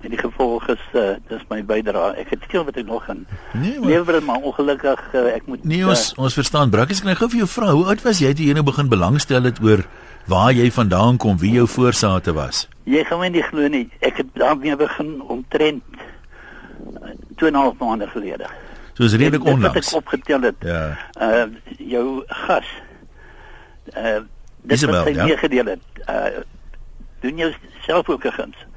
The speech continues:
Speaker 1: en gaan kyk na die Van der Walt stamboom. En jy sal verbaas wees, eh, een, eh, sê in Van der Walt,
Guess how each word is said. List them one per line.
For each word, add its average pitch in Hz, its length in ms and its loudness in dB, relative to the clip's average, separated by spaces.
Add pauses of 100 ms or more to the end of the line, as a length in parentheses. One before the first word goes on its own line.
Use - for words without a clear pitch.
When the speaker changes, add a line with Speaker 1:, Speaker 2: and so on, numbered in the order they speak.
(240)
Speaker 1:
en 110 120 -10
gaan 123 180 -8
kyk 147 240 -4
na 135 100 -4
die 117 360 -6
Van 127 120 -6
der 110 100 -4
Walt 113 260 0
stamboom. 98 440 -8 (520)
En 123 140 -6
jy 127 120 0
sal 139 200 -4
verbaas 123 500 -2
wees, 139 220 -2 (160)
eh, 117 320 -4
een, 151 200 -2
eh, 123 220 -2 (600)
sê 175 180 2
in 135 180 -6
Van 123 140 -6
der 113 100 -6
Walt, 117 200 -2